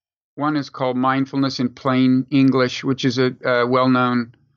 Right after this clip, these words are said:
a well-known book. Uh, there are now meditation apps. Uh, uh, Head-, Headspace is famous. There's also an app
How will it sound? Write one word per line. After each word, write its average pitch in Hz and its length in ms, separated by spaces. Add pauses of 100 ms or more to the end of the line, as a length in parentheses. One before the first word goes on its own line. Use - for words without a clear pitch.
(580)
a 147 60
well-known 190 380
book. 147 400
Uh, 143 220
there 190 160
are 190 60
now 202 140
meditation 190 680
apps. 175 580 (680)
Uh, 127 1040 (680)
uh, 117 220
Head-, 143 340 (160)
Headspace 170 600
is 135 140
famous. 175 460
There's 147 180
also 151 320
an 147 80
app 151 300